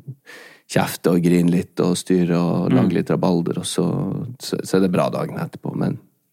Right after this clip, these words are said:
Speaker 1: det er akkurat som det må ventileres. Så jeg hadde en sånn, og
Speaker 2: Men, men har hele familien deres det samme liksom konfliktspråket? Om at dere kjefter på hverandre og fyrer dere opp og blir sinte?
Speaker 1: Eh,
Speaker 2: Eller er det
Speaker 1: nei.
Speaker 2: noen som blir leie seg? Eller er det
Speaker 1: Ja da.
Speaker 2: noen som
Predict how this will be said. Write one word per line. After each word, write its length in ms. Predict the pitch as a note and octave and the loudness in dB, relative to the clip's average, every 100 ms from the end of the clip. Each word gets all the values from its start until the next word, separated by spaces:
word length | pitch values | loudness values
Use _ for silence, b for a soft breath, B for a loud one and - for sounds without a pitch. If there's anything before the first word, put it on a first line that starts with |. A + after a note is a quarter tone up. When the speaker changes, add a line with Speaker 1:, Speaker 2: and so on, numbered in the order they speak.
| _ | _
Speaker 1:
det 220 | - G2+ G#2 | -8 0 2
er 60 | |
akkurat 240 | G#2 G#2+ F#2 | 4 2 4
som 80 | F#2 | 4
det 60 | |
må 120 | F#2 F2 | 4 4
ventileres. 760 | E2 - F2+ F2 F2+ - - - - b b b | 0 -2 0 2 0 -2 -6 -14 -18 b b b
Så 160 | b G2 | b 2
jeg 80 | |
hadde 160 | G#2+ G2 | 4 4
en 180 | F2+ F#2 | 4 2
sånn, 340 | - F2+ D2 - _ - | 2 2 0 -6 _ -4
og 240 | F#2+ F#2+ | 0 4
Speaker 2:
Men, 220 | D#3 E3 | 6 4
men 180 | D#3+ D3+ | 4 4
har 320 | D3+ C#3+ D3 | 6 6 4
hele 460 | C3 D3 A2 F#2+ B2 | 4 2 4 4 2
familien 520 | B2+ B2+ A#2 B2 B2+ | 4 4 6 4 4
deres 340 | A2+ G#2+ A2 - | 2 2 0 0
det 140 | - G#2+ | -2 2
samme 320 | A#2+ G2 F#2+ | 2 2 2
liksom 260 | A2+ A#2 G#2+ | 2 2 0
konfliktspråket? 1000 | A2 - D#3+ - - E3+ D#3 - F#2 - B B B B B B - | 0 2 0 0 -2 2 2 0 -2 -4 B B B B B B -2
Om 160 | B2 | 0
at 80 | A#2 | 2
dere 240 | A#2+ A2 G#2 | 0 0 0
kjefter 400 | - A2 - A#2+ | 0 -2 -4 -2
på 80 | C3+ | -2
hverandre 460 | C3+ C3 A#2+ A2 G#2 | 2 2 4 2 4
og 120 | G#2 - | 2 2
fyrer 320 | A2 F#2+ A2 | 2 4 2
dere 220 | A2+ G2 | 2 2
opp 420 | A2 A#2+ _ - | 2 0 _ -2
og 140 | G2+ G#2 | -2 2
blir 380 | G#2 G#2 G#2+ A2 | 2 2 0 -2
sinte? 560 | - - A2+ F2+ - E3 E3 | -6 0 0 0 0 0 0
Speaker 1:
Eh, 140 | A#2+ A2 | -4 2
Speaker 2:
Eller 220 | G3 G#3 | 4 4
er 0 | |
det 80 | G3+ | 4
Speaker 1:
nei. 80 | |
Speaker 2:
noen 100 | E3 | 4
som 80 | D3+ | 4
blir 140 | F3+ E3+ | 4 6
leie 380 | C#3+ G#2 F#2 G#2 | 4 4 2 2
seg? 240 | A#2+ G#2 | 2 2
Eller 300 | G2+ A#2+ D3 | 4 4 6
er 20 | |
det 60 | C3+ | 6
Speaker 1:
Ja 80 | A2 | 6
da. 140 | B2 | 4
Speaker 2:
noen 100 | C#3 | 2
som 220 | C3+ C3 | 2 2